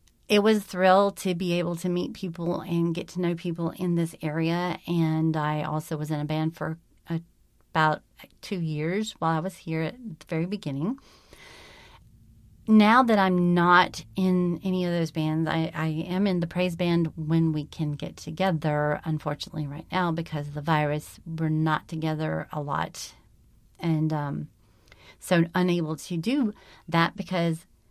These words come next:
now we've been told that not only doing the coughing and sneezing and stuff like that, talking, just talking or singing around other people can spread this virus. So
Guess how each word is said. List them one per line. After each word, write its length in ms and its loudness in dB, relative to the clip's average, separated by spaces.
now 240 4
we've 160 2
been 160 2
told 340 0
that 280 -2
not 600 2
only 460 4
doing 280 6
the 60 4
coughing 480 4
and 240 4
sneezing 440 2
and 120 -2
stuff 220 -2
like 140 -4
that, 320 2
talking, 520 -2
just 180 -6
talking 560 4
or 440 0
singing 540 2
around 320 -2
other 160 -4
people 320 -6
can 200 -6
spread 300 -10
this 140 -14
virus. 340 -10
So 320 -2